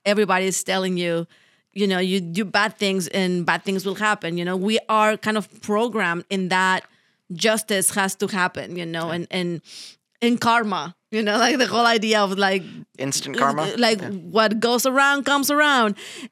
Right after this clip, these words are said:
Speaker 1: So there's a lot of things that as Christians we have to unlearn.
Speaker 2: Yeah.
Speaker 1: Because we have been programmed to, to expect the bad stuff to happen or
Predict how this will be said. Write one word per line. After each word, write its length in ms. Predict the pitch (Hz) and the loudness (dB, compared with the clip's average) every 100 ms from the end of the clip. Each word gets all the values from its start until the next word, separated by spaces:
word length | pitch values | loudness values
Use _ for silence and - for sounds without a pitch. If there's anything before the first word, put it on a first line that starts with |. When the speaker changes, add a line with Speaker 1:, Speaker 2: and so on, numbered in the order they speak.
| - | -12
Speaker 1:
So 360 | - 240 226 - | -2 2 2 0
there's 340 | 190 202 269 359 | 0 0 2 2
a 120 | 339 | 0
lot 260 | 247 214 | 2 2
of 140 | 247 226 | 0 -2
things 260 | - 208 | -4 -2
that 100 | 214 | 0
as 160 | 175 - | -2 -2
Christians 400 | 208 208 220 202 | -2 -2 -2 -4
we 100 | 190 | -4
have 240 | 185 185 - | -2 -4 -4
to 100 | 175 | -6
unlearn. 580 | 170 165 160 147 - - _ | -4 -4 -6 -8 -12 -18 _
Speaker 2:
Yeah. 140 | - 143 _ 175 | -12 -12 _ -10
Speaker 1:
Because 380 | 170 196 214 185 | -8 -4 -2 -2
we 280 | 190 220 262 | -2 0 0
have 240 | 240 240 214 | 0 0 0
been 200 | 220 196 | -2 -2
programmed 640 | - 202 202 196 185 175 | -2 0 0 0 -2 -4
to, 380 | - 185 180 170 _ _ _ _ - | -4 -4 -2 -4 _ _ _ _ -4
to 80 | 220 | 0
expect 800 | 220 - - - 202 202 175 | 0 0 -4 -2 -2 -2 -4
the 80 | 175 | -6
bad 380 | 170 175 190 190 | -4 0 0 0
stuff 380 | - - 185 170 | -4 -2 -4 -4
to 80 | 190 | -6
happen 360 | 185 175 180 170 | -2 -2 -2 -2
or 140 | 196 | -2